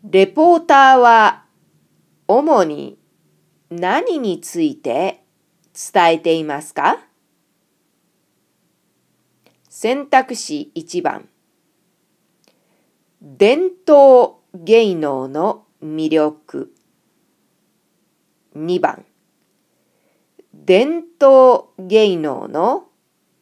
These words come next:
継承。三番。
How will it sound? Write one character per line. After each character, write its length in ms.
継 320
承。 760
三 560
番。 180